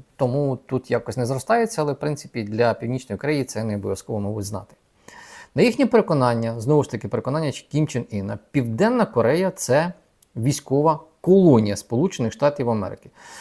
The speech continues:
Ну, якщо говорити відверто, то Південна Корея активно співпрацює зі Сполученими Штатами Америки. Я тут не бачаю нічого такого крамольного, тому що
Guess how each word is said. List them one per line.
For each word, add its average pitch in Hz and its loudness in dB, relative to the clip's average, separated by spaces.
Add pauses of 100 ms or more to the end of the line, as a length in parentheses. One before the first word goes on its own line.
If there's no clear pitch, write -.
(200)
Ну, 202 4
якщо 170 2
говорити 196 2
відверто, 202 2
то 160 0
Південна 190 0
Корея 170 4
активно 160 -2
співпрацює 120 -2
зі 113 -4
Сполученими 113 -6
Штатами 104 -6
Америки. 107 -4
Я 135 0
тут - -10
не 113 -4
бачаю 113 -4
нічого 117 -4
такого 113 -6
крамольного, 120 -2
тому 117 -6
що 113 -2